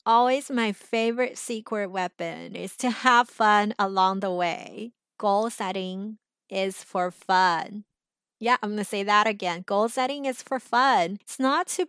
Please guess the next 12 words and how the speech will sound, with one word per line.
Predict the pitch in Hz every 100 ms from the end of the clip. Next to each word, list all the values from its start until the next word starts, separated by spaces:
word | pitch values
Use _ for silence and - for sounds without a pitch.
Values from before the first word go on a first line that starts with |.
| -
beat | 302 311
yourself | 285 294 277 320 370
up. | - 175 151 - _ _ _
If | 254 247
you | 370
feel | 480 - 269 262 240
you're | 208
not | 202 208 208
having | - 214 208 226 202
fun | - - 175 180 214
goal | 254 294
setting, | - 359 392 415 415